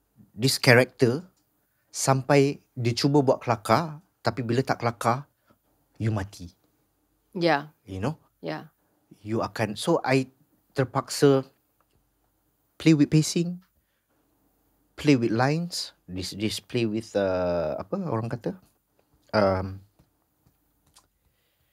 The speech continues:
Speaker 1: uh, punchlines.
Speaker 2: Mm-mm.
Speaker 1: I have to play with that. Ah. And I have to create this one character yang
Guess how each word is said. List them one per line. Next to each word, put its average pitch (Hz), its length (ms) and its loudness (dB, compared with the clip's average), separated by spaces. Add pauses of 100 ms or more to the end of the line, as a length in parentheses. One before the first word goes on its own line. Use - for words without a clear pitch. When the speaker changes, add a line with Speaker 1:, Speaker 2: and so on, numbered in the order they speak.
(600)
Speaker 1:
uh, 95 600 -10
punchlines. 139 960 8
Speaker 2:
Mm-mm. 170 320 -12 (320)
Speaker 1:
I 127 160 0
have 131 160 -4
to 123 80 -10
play 110 160 -2
with 92 200 -4
that. - 120 -14 (1200)
Ah. 82 440 -12 (800)
And 170 400 6 (520)
I 160 160 6
have 190 240 2
to 165 80 0
create - 320 4
this 135 240 0
one 202 240 4
character 170 640 2 (120)
yang 160 520 2